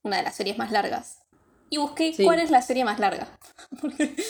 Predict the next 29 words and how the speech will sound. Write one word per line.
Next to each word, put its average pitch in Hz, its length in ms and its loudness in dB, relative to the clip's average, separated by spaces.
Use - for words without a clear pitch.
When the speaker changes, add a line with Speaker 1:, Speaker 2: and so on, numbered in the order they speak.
Speaker 1:
se 254 80 2
me 233 100 0
ocurrió 208 300 0
hacer 220 200 0
eso, - 200 -4
¿verdad? - 200 -4
Speaker 2:
Ay, 269 260 4
pará, 254 440 6
no 208 40 2
Speaker 1:
Curiosidad. 233 1080 4
Speaker 2:
está 190 120 -8
Speaker 1:
Y - 20 -8
quiero 233 200 6
ver 233 140 6
si 254 160 0
podés 208 380 -2
adivinar, 190 500 0
pero 208 180 2
no. 247 280 8
Speaker 2:
Shh. - 1300 -12
No 233 140 2
Speaker 1:
O 262 40 8
Speaker 2:
hay 277 60 6
Speaker 1:
sea, 285 120 8
Speaker 2:
una 294 100 6
que 269 60 4
Speaker 1:
porque 233 120 6
Speaker 2:
se 208 80 4
llama 226 300 0